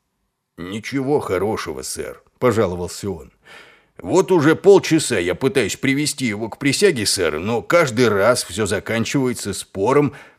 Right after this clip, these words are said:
насколько точна та или иная формулировка». «Дорфул, ты стражником стать хочешь?» спросил Ваймс. «Да». «Отлично. Меня такая присяга вполне устраивает. Выдай ему значок, Фред. И это тоже тебе, Дорфул.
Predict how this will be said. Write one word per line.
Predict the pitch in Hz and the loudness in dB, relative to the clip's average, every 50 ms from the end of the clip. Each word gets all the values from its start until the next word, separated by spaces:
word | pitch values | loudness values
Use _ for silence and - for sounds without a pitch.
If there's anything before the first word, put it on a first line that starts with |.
| _ - | _ -10
насколько | 90 92 87 - - - 139 156 143 - 101 | -6 -4 -4 -4 -2 0 0 0 0 -2 -4
точна | - 110 - - - 117 123 120 | -4 -4 -4 -2 -2 0 0 0
та | - - 120 139 | 0 0 0 2
или | 156 143 113 104 98 90 | 2 0 0 -2 -4 -4
иная | 87 85 98 117 - | -4 -4 -4 -4 -6
формулировка». | - - 113 107 104 104 98 85 76 65 60 - - - - - - _ _ _ _ _ _ _ _ | -6 -4 -4 -2 -2 0 -2 -2 -4 -6 -10 -14 -16 -18 -20 -20 -20 _ _ _ _ _ _ _ _
«Дорфул, | - 117 151 160 143 113 - - 85 - - - - | -8 -4 -2 0 0 -2 -4 -10 -14 -16 -18 -12 -8
ты | - 151 151 139 - | -6 -6 -4 -4 -6
стражником | - - - 185 185 170 123 101 107 101 - - 113 104 95 | -6 -2 0 2 2 2 2 2 0 -4 -2 -4 -4 -4 -4
стать | - - 120 107 - - | -6 -6 -6 -6 -6 -4
хочешь?» | - 135 165 - - 208 185 - - - _ _ _ _ _ | -4 -4 -2 -2 -4 -8 -8 -10 -12 -16 _ _ _ _ _
спросил | - - - 151 143 113 - - 120 104 98 | -10 -2 0 2 2 2 0 -4 -4 -4 -4
Ваймс. | 92 101 95 90 87 85 - - - _ _ _ _ _ _ _ _ _ _ _ _ _ _ _ | -2 -4 -4 -4 -6 -10 -14 -16 -18 _ _ _ _ _ _ _ _ _ _ _ _ _ _ _
«Да». | 98 92 104 123 143 165 - - - - - - - - - - - - - - - | -6 0 2 2 2 2 0 -4 -12 -14 -16 -18 -18 -20 -20 -20 -20 -20 -20 -10 -6
«Отлично. | - 87 - 135 139 113 - - - 85 - _ - - - - - _ _ _ - | -6 -6 -4 -4 -6 -6 -6 -8 -12 -12 -16 _ -20 -20 -20 -20 -20 _ _ _ -12
Меня | - 120 143 160 175 151 | -8 -4 -2 -2 -2 -2
такая | - 139 - - 131 110 | -2 -4 -2 -2 -2 -2
присяга | - 127 135 - - 139 110 92 98 | -2 -4 -4 -2 -2 -2 -2 -2 -4
вполне | - - - 123 123 117 104 | -6 -6 -6 -4 -4 -4 -4
устраивает. | 95 87 - - 101 98 87 76 69 62 64 - - - - _ _ - | -4 -4 -6 -4 -4 -2 -2 -4 -4 -8 -14 -20 -20 -20 -20 _ _ -6
Выдай | 139 170 220 196 120 117 | -4 -2 -2 -2 -2 -2
ему | 107 104 104 95 | -2 -2 -2 -2
значок, | 85 117 113 - - 90 - - | -4 -4 -6 -6 -6 -8 -8 -10
Фред. | - 87 85 78 - - - _ _ | -12 -10 -12 -12 -12 -18 -20 _ _
И | 139 139 | -6 -6
это | 131 - 127 143 143 143 147 139 | -4 -4 -4 -4 -4 -4 -6 -8
тоже | - 127 107 92 - | -6 -4 -4 -4 -6
тебе, | - - 110 95 104 101 | -8 -8 -6 -6 -6 -6
Дорфул. | 85 80 82 67 - - - - - | -6 -6 -8 -8 -10 -12 -18 -20 -20